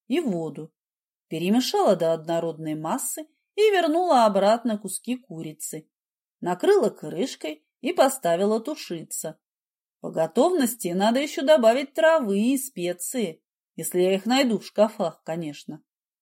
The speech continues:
Хотя с уксусом мне уже повезло. Он обнаружился на одной из полок. Малиссе я поручила сварить крупу.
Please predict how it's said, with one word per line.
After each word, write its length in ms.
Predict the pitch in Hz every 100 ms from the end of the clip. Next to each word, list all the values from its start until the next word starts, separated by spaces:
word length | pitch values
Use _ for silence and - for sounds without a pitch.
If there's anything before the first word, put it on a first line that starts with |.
| _
Хотя 280 | 190 196 240
с 120 | -
уксусом 500 | 320 - 208 - 202
мне 240 | 214 220
уже 200 | 208 208
повезло. 720 | 208 233 277 254 214 175 160 _ _ _ _ -
Он 140 | 190
обнаружился 800 | 214 226 277 320 254 170 160 185
на 160 | 185 208
одной 300 | 233 202 175
из 140 | -
полок. 480 | - 277 165 - _ _ _ _ _ _ _ _ _ _ _ _ _ _ _ _ _ _
Малиссе 760 | 180 175 165 175 269 - 165 151 _ _ _ _
я 260 | - 160 196
поручила 560 | 202 311 302 - 208 233
сварить 500 | - 277 285 208 -
крупу. 580 | 294 294 - 170 160